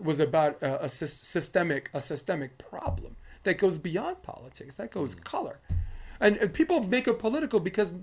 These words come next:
Speaker 1: what the politicians are doing to make money and what the news stations are doing to make money and to get ratings, they're ramping it up, man. You know, that we're almost on the brink of a civil war.
Speaker 2: Yeah. I had a, I remember I had a moment, um, you know, we were talking about with,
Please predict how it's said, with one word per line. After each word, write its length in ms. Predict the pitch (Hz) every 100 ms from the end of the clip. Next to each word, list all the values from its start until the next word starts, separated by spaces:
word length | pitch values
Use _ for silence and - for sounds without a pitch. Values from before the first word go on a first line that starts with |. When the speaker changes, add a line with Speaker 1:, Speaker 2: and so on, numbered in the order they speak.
| 185
Speaker 1:
what 160 | 220
the 60 | -
politicians 600 | 233 220 247 277 269 202
are 60 | 170
doing 200 | 185 180
to 100 | 185
make 180 | 196 190
money 460 | 151 247 202 196 - - -
and 100 | -
what 100 | 180
the 60 | 175
news 160 | 220
stations 340 | 294 202 175 156
are 40 |
doing 180 | 165 185
to 120 | 175
make 200 | 160 175
money 220 | 151 214 220
and 100 | 160
to 60 |
get 180 | 151 147
ratings, 540 | 165 262 208 175 175 - _ _ - - - - -
they're 160 | 220
ramping 440 | 233 233 220 220 202
it 100 | 185
up, 280 | 277 330
man. 420 | 127 135 185 285 254 - - - - -
You 160 | 156
know, 320 | 240 233 247 262 - -
that 140 | 196 262
we're 180 | 233
almost 300 | 262 226 214
on 60 | 226
the 80 | 190
brink 240 | 196 233
of 100 | 202
a 40 | 175
civil 300 | - 202 175
war. 360 | 233 508 - - -
Speaker 2:
Yeah. 180 | 104 87 80 _ _ _ _ _ _
I 120 | 120
had 180 | 120 117
a, 260 | 110 98 -
I 40 | 107
remember 260 | 131 123
I 60 | 117
had 160 | 123 113
a 20 |
moment, 400 | 101 104 101 90 - -
um, 480 | 98 95 92 87 87
you 100 | 95
know, 80 | 92
we 40 |
were 60 | 92
talking 280 | 95 98 92
about 220 | 90 -
with, 160 | 95